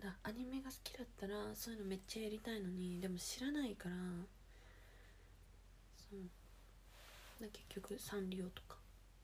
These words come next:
あ、ヒロアカ、そうそう。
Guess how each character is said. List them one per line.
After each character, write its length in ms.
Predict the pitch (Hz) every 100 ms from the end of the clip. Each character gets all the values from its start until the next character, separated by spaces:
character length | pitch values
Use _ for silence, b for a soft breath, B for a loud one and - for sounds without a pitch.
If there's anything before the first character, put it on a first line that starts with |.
| - - - - - - - - -
あ、 100 | - B B B B
ヒ 220 | - -
ロ 180 | 240 247
ア 60 | 247
カ、 160 | -
そ 240 | 226 262 269
う 40 |
そ 140 | 262
う。 40 | -